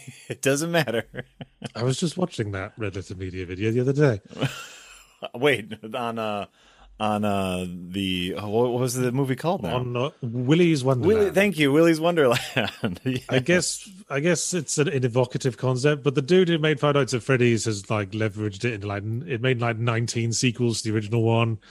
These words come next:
Speaker 2: and there's a whole, been a whole bunch of spin-off games. Some of
Speaker 1: Absolutely.
Speaker 2: them well received, some not so much.
Speaker 1: Hmm.
Speaker 2: The latest one that I've been playing is called Security Breach. It's a full-on three D first-person game in which you are a
Speaker 1: Oh.
Speaker 2: small child lost in a vast,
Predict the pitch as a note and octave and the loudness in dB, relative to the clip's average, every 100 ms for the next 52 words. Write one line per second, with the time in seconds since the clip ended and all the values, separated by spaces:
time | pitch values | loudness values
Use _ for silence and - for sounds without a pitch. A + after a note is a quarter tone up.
0 | - - - _ C3+ F#3 F3 C#3+ C#3 C#3+ | -20 -20 -20 _ 0 4 4 4 4 4
1 | D#3+ E3 E3 F3+ F#3+ F3+ B3 F3+ A2+ A#2 | 4 4 6 4 4 2 4 4 2 0
2 | G2+ F#2 F2 D#2+ - F2+ E2+ - C#3+ D#3+ | -2 -2 -8 -10 -8 -6 -6 -2 0 2
3 | D3+ E3+ E3+ F3+ F#3+ F#3+ F#3 A3 A3 F3 | 2 0 2 4 6 4 6 6 6 6
4 | G3 F3+ E3+ C#3 D3 A#2 F2+ - _ E2+ | 2 2 0 0 0 0 -4 -12 _ -6
5 | F2+ D#2+ D#2+ E2+ - - B2+ G3+ G3+ D3+ | -4 -4 -10 -16 -14 -4 2 4 6 4
6 | C3+ D3+ D3+ D3 B2+ C3 D3+ - C3+ - | 4 4 4 2 0 2 2 0 -2 0
7 | A2+ C3+ A#2+ A2+ D#3 D3 B2 B2+ - - | 2 4 4 4 2 0 -2 -4 -4 2
8 | A3+ G#3+ C3+ C3+ D3+ E3 C#3+ _ D#3+ F3+ | 6 6 6 4 0 -4 -6 _ 0 2
9 | F#3 D3 B2+ A#2+ B2 C3 E3+ F#3 - C3 | 2 4 4 6 4 4 4 4 2 2
10 | B2 A2 - A2+ A#2+ C3+ F3+ C#3 A2+ A2 | 4 2 -2 -2 -2 -2 -6 -2 0 2
11 | B2 C3 A#2+ - D3 D#3+ A#2+ - G#3+ A#3 | 2 0 -2 2 4 4 2 2 4 4
12 | - D#3 D3 D3 C3+ C3+ D3+ - D#3 C3 | 4 2 4 4 4 2 2 2 2 4
13 | B2 G#2+ G#2+ D3 F#3+ E3+ - - - | 2 0 0 4 6 4 2 -4 -8